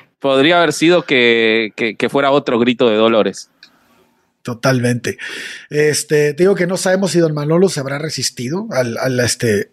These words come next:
Speaker 2: a, al, a la, a la pedida de las llaves.
Speaker 1: Ajá.
Speaker 2: Aunque, pues, no importa si lo hizo o no, porque como quiera fue encarcelado y condenado a morir en la horca en
Speaker 1: Wow.
Speaker 2: uno de esos juicios sumarios, ¿no? Que hacía nuestro querido cura, este,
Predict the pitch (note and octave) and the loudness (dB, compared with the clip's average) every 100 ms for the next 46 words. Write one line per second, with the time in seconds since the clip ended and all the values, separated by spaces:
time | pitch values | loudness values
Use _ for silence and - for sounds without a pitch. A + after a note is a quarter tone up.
0 | - B2 B2 - B2 B2 - C3+ D3+ C#3+ | -4 -2 -2 -2 -4 -8 -4 -2 0 0
1 | C3 B2+ D3 C3+ C#3 - D3 D#3+ D#3 C#3 | -2 -4 -6 -4 -4 -2 0 2 2 2
2 | C3 E3 F3 B3 - - - - - C3 | 0 2 2 0 -2 -10 -20 -20 -6 -2
3 | C#3 C#3+ G#3 G3+ D#3+ - - _ - D#3 | 0 2 2 2 0 -2 -6 _ -8 -4
4 | D#3+ D#3 D#3 E3+ F3+ F3+ E3+ F3+ F3 F#3+ | -2 -4 -2 2 2 2 -2 0 0 2
5 | G3 A3 B3+ C4+ G#3 F#3 E3+ D#3+ F#3+ G3 | 2 2 2 2 0 0 0 2 0 2
6 | F#3+ F#3 F3 - F3 F#3+ G#3 A3+ A3 E3+ | 0 0 -4 0 2 4 4 4 2 0
7 | D#3+ D#3+ F3 F3+ D#3 D#3+ E3+ D#3+ D#3+ A#3+ | 0 0 2 2 2 2 0 -2 2 2
8 | A3 - D3+ - - - - - G3+ F3+ | 2 -4 -8 -10 -20 -20 -18 -6 0 2
9 | F3+ E3+ F3+ - - G3+ A3 G#3+ E3+ - | 2 2 0 0 -2 2 2 2 0 -2
10 | D3+ D#3 E3 C#3+ A#2+ D3+ E3 D3+ A#2+ D3 | -4 -2 -4 -4 -6 -6 -6 -6 -6 -6
11 | C3+ A2+ - - C#3 - C3+ C#3 C#3+ C#3+ | -6 -8 -14 -8 -6 -2 0 0 2 2
12 | C3 - - D#3 C3+ G#2+ - - - - | 0 -6 -2 2 2 0 -6 -14 -12 -14
13 | - C#3+ C#3 C3+ - - C3+ B2+ B2 | -14 -8 -4 -2 -2 -2 -2 -2 -4